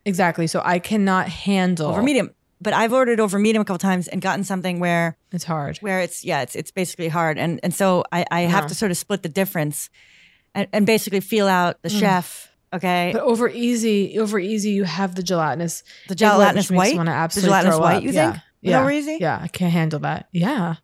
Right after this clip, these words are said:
Speaker 1: <sighs> Absolutely.
Speaker 2: If there needs to
Speaker 1: Over
Speaker 2: be an
Speaker 1: easy.
Speaker 2: I know,
Speaker 1: I'm
Speaker 2: but
Speaker 1: sorry. I'm think-, oh my God, guys.
Speaker 2: Sunny
Speaker 1: I'm thinking
Speaker 2: side
Speaker 1: of
Speaker 2: up?
Speaker 1: Sunny Side Up.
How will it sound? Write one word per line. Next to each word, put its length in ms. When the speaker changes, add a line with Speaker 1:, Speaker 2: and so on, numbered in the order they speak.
Speaker 1:
<sighs> 400
Absolutely. 600
Speaker 2:
If 220
there 200
needs 220
to 80
Speaker 1:
Over 100
Speaker 2:
be 60
an 40
Speaker 1:
easy. 500
Speaker 2:
I 60
know, 60
Speaker 1:
I'm 60
Speaker 2:
but 100
Speaker 1:
sorry. 320
I'm 120
think-, 300
oh 40
my 120
God, 180
guys. 260
Speaker 2:
Sunny 340
Speaker 1:
I'm 40
thinking 40
Speaker 2:
side 120
Speaker 1:
of 60
Speaker 2:
up? 60
Speaker 1:
Sunny 120
Side 160
Up. 240